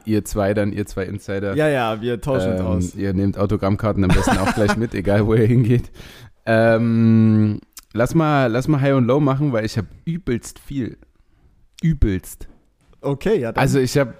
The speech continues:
Speaker 1: ich hab ultra viele Highs, ich hab ultra viele Lows.
Speaker 2: Das kann doch nicht sein.
Speaker 1: Ja, immer nur eins ist doch, ist doch scheiße.
Speaker 2: Ja, ja, ja,
Speaker 1: Du musst
Speaker 2: ja,
Speaker 1: da
Speaker 2: ja.
Speaker 1: was
Speaker 2: Nee,
Speaker 1: erfahren
Speaker 2: doch,
Speaker 1: hier
Speaker 2: ja,
Speaker 1: über die Woche.
Speaker 2: stimmt. Na dann.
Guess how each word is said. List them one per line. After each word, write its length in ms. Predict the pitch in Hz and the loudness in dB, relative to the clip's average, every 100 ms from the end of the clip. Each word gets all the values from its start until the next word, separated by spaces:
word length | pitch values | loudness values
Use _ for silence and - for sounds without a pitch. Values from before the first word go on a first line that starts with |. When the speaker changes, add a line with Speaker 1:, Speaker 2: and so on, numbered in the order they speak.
| - | -14
Speaker 1:
ich 180 | 110 139 | -4 -2
hab 80 | 110 - - | -2 -6 0
ultra 340 | 151 - 143 | 0 2 -2
viele 280 | - 127 117 | 0 0 0
Highs, 240 | 117 151 | 0 -2
ich 80 | 117 | -4
hab 120 | 127 | -6
ultra 260 | 120 131 131 | -6 -10 -8
viele 220 | - 110 | -6 -6
Lows. 360 | 101 110 90 - 98 | -4 -6 -8 -14 -14
Speaker 2:
Das 160 | 107 101 | -14 -10
kann 160 | 135 139 | -8 -6
doch 80 | 120 | -8
nicht 160 | 113 | -8
sein. 380 | 123 117 104 110 - _ | -10 -12 -12 -14 -18 _
Speaker 1:
Ja, 320 | 110 127 165 143 110 - - _ _ - _ | 0 2 2 -2 -6 -12 -20 _ _ -20 _
immer 180 | 147 190 | 2 4
nur 140 | 185 123 | 4 0
eins 200 | 180 180 | -2 -2
ist 160 | - | -2
doch, 300 | 143 - - | -2 -2 -8
ist 180 | 123 - | -10 -8
doch 80 | 123 | -6
scheiße. 120 | 135 | 0
Speaker 2:
Ja, 140 | 156 | 2
ja, 200 | 220 214 | 2 2
ja, 140 | 214 - | 2 2
Speaker 1:
Du 60 | |
musst 80 | 247 | 0
Speaker 2:
ja, 60 | 175 | 0
Speaker 1:
da 60 | |
Speaker 2:
ja. 60 | 131 | 0
Speaker 1:
was 100 | - | -2
Speaker 2:
Nee, 220 | 131 151 120 | -4 -4 -2
Speaker 1:
erfahren 180 | 139 170 | 0 0
Speaker 2:
doch, 60 | |
Speaker 1:
hier 140 | 185 143 | 0 0
Speaker 2:
ja, 60 | 143 | -2
Speaker 1:
über 80 | |
die 60 | 101 | -2
Woche. 140 | 107 98 92 | -2 -2 -6
Speaker 2:
stimmt. 80 | - | -6
Na 140 | 139 | -4
dann. 280 | 139 170 | -2 -4